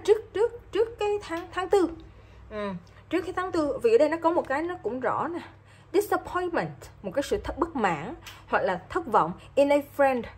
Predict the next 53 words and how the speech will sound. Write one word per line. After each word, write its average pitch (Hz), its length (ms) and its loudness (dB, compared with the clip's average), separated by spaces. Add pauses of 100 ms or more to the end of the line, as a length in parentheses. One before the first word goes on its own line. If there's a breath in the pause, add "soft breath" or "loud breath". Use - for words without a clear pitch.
về 208 180 0
một 190 220 2
người 196 140 0
bạn 165 240 2 (100)
or 226 100 2
a 220 40 0
lover, 214 420 2 (200)
hoặc - 260 -4
là 185 140 0
những 185 220 -4
cái 339 100 -2
người 220 240 2
mà 180 80 -4
mình 175 240 -2
yêu 240 160 -2
thương. 233 240 2 (240 loud breath)
Người 254 160 12
mình 254 120 6
yêu 330 180 4
thương 320 200 4
như 311 100 0
lúc 330 160 0
nãy 233 140 0
mình 285 140 -2
có 294 80 2
nói 294 160 0
với 359 100 -4
tụ 202 120 2
một 208 200 0
rồi 208 100 -2
nhé. 285 80 -4 (240 loud breath)
Hoặc - 200 -6
cả 202 140 6
là 349 80 4
gia 262 240 6
đình 226 240 4
của 220 80 2
bạn, 175 160 0
hoặc 208 160 -6
cả 190 140 0
là 233 220 2 (340 loud breath)
người 233 240 2 (100)
yêu 302 260 4
của 277 80 10
bạn, 196 180 2
hay 240 180 -2
là 220 60 -2
cái 277 140 -2
người 226 180 0
trong 240 300 -4
tập - 180 2
thể 180 220 -4
nói 285 240 -2